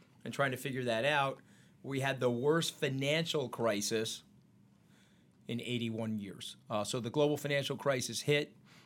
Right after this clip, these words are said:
Uh, I guess the demarcation date would be September of two thousand and eight, September the fifteenth to be exact.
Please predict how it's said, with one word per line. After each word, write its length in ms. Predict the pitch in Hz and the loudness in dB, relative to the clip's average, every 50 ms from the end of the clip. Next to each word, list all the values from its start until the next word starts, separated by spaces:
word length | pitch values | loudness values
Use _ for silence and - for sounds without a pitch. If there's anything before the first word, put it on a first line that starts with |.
| - - - | -20 -10 -4
Uh, 220 | 131 120 113 110 | -2 2 2 2
I 160 | 110 107 110 113 | 2 0 -2 -2
guess 220 | - 135 117 - | -2 -2 -2 -2
the 100 | - 120 | -2 -4
demarcation 760 | 107 - 131 123 123 123 120 113 - 147 147 143 - - 131 | 0 0 2 2 2 2 0 0 2 0 2 2 0 -2 -2
date 260 | 123 135 127 123 117 110 | -2 -2 -2 -2 -2 -4
would 120 | 117 110 | -4 -2
be 120 | 120 113 | -2 -2
September 800 | 107 - 127 104 - - - 135 135 135 131 135 131 135 131 131 - - - _ _ _ | 0 -2 -4 -6 -6 -2 0 2 2 4 4 4 4 4 2 0 -4 -12 -20 _ _ _
of 140 | - 113 - | -8 -6 -4
two 180 | - - 131 117 | -2 -2 -2 -2
thousand 600 | - - 127 123 123 117 - 117 110 110 110 107 - - | -2 -2 0 0 0 0 -2 -2 -4 -4 -4 -8 -8 -8
and 220 | 113 110 110 104 | -6 -4 -4 -2
eight, 320 | 104 117 123 123 123 123 - | -2 -2 -2 -2 -2 -4 -8
September 380 | 113 101 - 123 117 117 113 | -6 -2 0 0 0 0 -2
the 80 | 107 101 | -4 -6
fifteenth 500 | - 123 110 107 - - 131 127 120 - | -6 -6 -6 -6 -6 -6 -4 -4 -4 -6
to 80 | 113 | -6
be 140 | 95 113 107 | -4 -4 -4
exact. 540 | 101 98 98 110 117 117 117 117 120 - | -4 -4 -4 -4 -2 0 0 -2 -4 -6